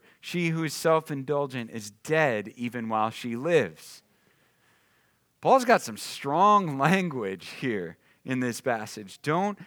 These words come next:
enable them. He says there, there's gotta be some standards that have to be upheld when you're helping widows out. And so the first one, he says, they have to be truly in need and left all alone.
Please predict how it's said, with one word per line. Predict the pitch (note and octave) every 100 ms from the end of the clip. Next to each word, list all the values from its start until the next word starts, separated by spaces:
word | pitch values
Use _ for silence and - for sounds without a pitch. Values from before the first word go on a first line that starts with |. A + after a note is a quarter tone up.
| _ -
enable | C#3 D#3+ E3+ D3+
them. | A#2 F2+ G2+
He | C#3+
says | - D#3 B2
there, | F#3 E3
there's | D#3+ F3+ F#3
gotta | F#3+ G#3 G#3+
be | G3
some | - C#3
standards | A#2+ - D3+ D#3+ G3 D3 G2+ F#2 -
that | B2
have | F2+ D3+ F3+ G3
to | F3+
be | E3+
upheld | E3 - D3+ E3 C3+
when | A2+ B2
you're | C#3 C3 - - -
helping | C3+ B2 C3 B2+ B2+
widows | D3+ E3 D3 B2 -
out. | A2 G#2+ G2+ - -
And | C#3
so | - F3 C3+ - - -
the | C3+
first | G#3+ B3 -
one, | D#3+ D3
he |
says, | D3+ D#3 - _ _ _ _ _ _ _ -
they | C#3+
have | F#3+ A3+
to | G#3
be | G3
truly | - E3 F3 F#3+
in | G3
need | A3 B3+ B2
and | B2+ C#3+
left | D3+ -
all | F3 F#3
alone. | G3 G#3+ D3 G2